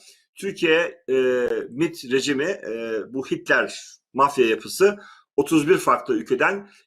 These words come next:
elli sekiz kişiyi kaçırarak mafya, e, rejimi olduğunu ispatladı.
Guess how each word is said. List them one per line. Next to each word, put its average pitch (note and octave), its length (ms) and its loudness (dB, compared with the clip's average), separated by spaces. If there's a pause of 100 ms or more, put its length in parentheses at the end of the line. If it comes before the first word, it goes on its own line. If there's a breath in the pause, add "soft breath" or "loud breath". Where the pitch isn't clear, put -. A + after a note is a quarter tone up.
elli D3 200 2
sekiz F3 320 0
kişiyi B2 300 -6
kaçırarak D3+ 640 0 (260 soft breath)
mafya, D3 680 2
e, A2+ 60 -6
rejimi B2+ 500 -2
olduğunu A#2+ 360 -4
ispatladı. E3+ 840 -2